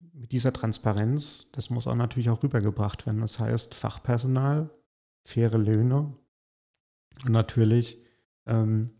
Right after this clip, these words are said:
stehen wir auch für Regionalität, weil wir hier, ähm, eine gewisse Qualität von uns aus sichern können. Wenn ich jetzt die Leinsaat in Deutschland kaufe,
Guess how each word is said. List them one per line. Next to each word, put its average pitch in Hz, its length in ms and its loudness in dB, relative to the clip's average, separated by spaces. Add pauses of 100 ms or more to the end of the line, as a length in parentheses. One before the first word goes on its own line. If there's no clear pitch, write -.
(520)
stehen 120 240 0
wir 117 140 2
auch 104 80 -2
für - 160 -6
Regionalität, 110 920 0
weil 110 160 0
wir 110 120 0
hier, 131 420 0 (480)
ähm, 110 320 0
eine 113 160 0
gewisse 113 320 2
Qualität 117 640 -2 (540)
von 117 200 -6
uns 117 220 0
aus 117 160 0
sichern 131 360 0
können. 143 360 0 (840)
Wenn 113 100 2
ich 110 160 2
jetzt - 460 -2 (840)
die 113 80 -2
Leinsaat 113 540 4
in 113 100 0
Deutschland 123 540 0
kaufe, 135 500 0